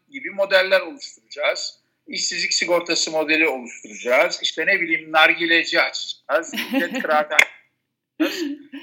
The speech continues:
Speaker 1: E, video game, TikTok falan geliştireceğiz. Bir şekilde oyalanmalarını sağlayacağız.
Speaker 2: Evet.
Speaker 1: Ama iş, e, süresinin kısalacağını düşünüyorum. Daha fazla insanın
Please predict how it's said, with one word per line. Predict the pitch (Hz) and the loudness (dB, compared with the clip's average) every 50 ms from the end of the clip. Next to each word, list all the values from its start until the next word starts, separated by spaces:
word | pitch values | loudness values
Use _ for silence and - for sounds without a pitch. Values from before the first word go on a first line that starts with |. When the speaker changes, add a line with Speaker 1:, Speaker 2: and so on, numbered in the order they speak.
| - - - - - | -18 -18 -12 -6 -4
Speaker 1:
E, | - - - - - _ _ _ _ _ _ - - - | -4 -4 -4 -6 -10 _ _ _ _ _ _ -20 -14 -10
video | 185 190 185 | -8 -6 -2
game, | 185 185 170 - | -2 -2 -2 -2
TikTok | - - 185 - - 185 175 - | -6 -10 -4 0 0 0 0 2
falan | - 180 175 180 175 | 0 0 2 0 0
geliştireceğiz. | 165 151 135 - - - - - - 117 147 160 180 190 - - - 170 | -2 -4 -4 -4 -6 -8 -10 -8 -2 2 4 4 4 4 2 -4 -10 -12
Bir | - - - - - | -16 -14 -8 -4 0
şekilde | - 175 170 - 160 185 | 0 0 0 0 -2 -2
oyalanmalarını | 196 160 175 180 185 190 196 196 190 196 196 202 202 208 208 226 | 0 2 4 6 8 8 8 6 6 4 2 -2 -4 -6 -10 -10
sağlayacağız. | 233 - 170 143 123 - - - 117 104 98 - - - _ _ _ _ _ _ _ _ _ - | -10 -8 -8 -8 -8 -10 -14 -16 -16 -16 -14 -14 -18 -18 _ _ _ _ _ _ _ _ _ -14
Speaker 2:
Evet. | 196 180 | -8 -6
Speaker 1:
Ama | 170 180 202 196 | -4 -2 -2 -4
iş, | - 220 240 - - - - - - - - | -4 -4 -4 -4 -4 -4 -6 -6 -8 -10 -10
e, | - 156 151 147 147 147 | -12 -10 -10 -8 -8 -10
süresinin | 147 - - - - 175 175 165 165 - 170 170 175 180 175 _ _ _ _ - | -10 -10 -8 -6 -2 -2 -2 -2 -2 -4 -8 -8 -10 -10 -10 _ _ _ _ -12
kısalacağını | - - - 170 165 160 156 - 170 165 170 175 185 190 | -8 -6 -4 -2 -2 -2 0 0 2 2 2 0 -4 -8
düşünüyorum. | - 202 - - - - 214 202 202 202 202 202 214 214 214 226 - _ _ _ _ _ _ _ _ _ _ - | -8 -6 -4 -4 -4 -4 -2 0 0 2 2 2 0 -2 -6 -10 -20 _ _ _ _ _ _ _ _ _ _ 0
Daha | 151 165 190 208 220 | 2 4 4 2 2
fazla | 220 214 202 202 202 - 190 | 2 2 0 0 0 -4 -10
insanın | 180 180 - - 175 165 160 156 147 | -10 -10 -8 -8 -8 -10 -10 -12 -18